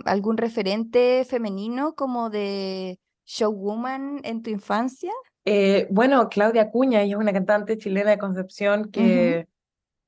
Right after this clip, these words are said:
Speaker 2: que le fue muy bien acá, a, que le ha ido muy bien acá en Estados Unidos. Y ella siempre fue como la primera referente de, de un músico que, que vino a Nueva York y, y ha tenido reconocimiento.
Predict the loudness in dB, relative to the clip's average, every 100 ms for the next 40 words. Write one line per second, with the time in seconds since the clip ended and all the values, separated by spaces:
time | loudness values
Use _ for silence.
0 | _ -2 0 -2 -2 -2 0 0 -2 -2
1 | -2 0 0 0 -2 -6 -6 -8 -8 -12
2 | -8 -2 0 0 0 0 0 -2 -4 -6
3 | -6 -2 -2 -4 -10 -10 -4 -2 -2 -6
4 | -20 _ _ _ _ -2 2 2 2 0
5 | -2 -2 -2 0 0 -2 -2 -2 -2 -6
6 | -6 -4 -2 0 0 -2 -6 -10 _ _
7 | _ _ _ _ -4 0 0 -2 -4 -2
8 | 0 -2 -4 _ -10 -6 -2 -4 -2 -2
9 | 0 2 0 -2 -6 -8 -6 -6 -4 -4
10 | -6 -6 -4 -4 -2 -4